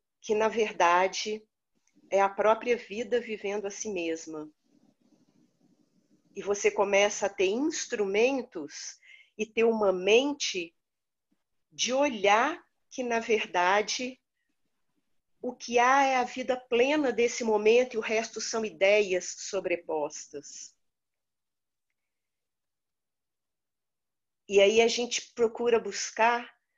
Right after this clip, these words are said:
que mundo é esse? Como fazer a travessia?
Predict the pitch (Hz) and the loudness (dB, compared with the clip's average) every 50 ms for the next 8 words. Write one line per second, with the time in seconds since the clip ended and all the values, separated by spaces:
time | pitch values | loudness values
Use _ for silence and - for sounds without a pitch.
0 | _ _ _ _ - - 240 233 247 302 339 381 370 285 262 233 208 202 196 190 | _ _ _ _ -8 -6 -4 -2 0 0 2 2 4 4 6 8 8 8 8 6
1 | 196 - - - - 180 170 175 - _ _ _ _ _ _ _ _ _ - 349 | 4 2 -4 -8 -10 -10 -10 -12 -12 _ _ _ _ _ _ _ _ _ 4 6
2 | 403 440 440 403 392 - - 262 247 240 269 262 254 - 277 262 254 254 269 254 | 6 6 6 4 4 4 4 2 4 4 4 2 4 4 4 4 4 4 2 -2
3 | - - - - 233 226 226 214 214 196 190 196 - | -2 -2 -4 -2 -2 0 2 6 6 6 6 4 -2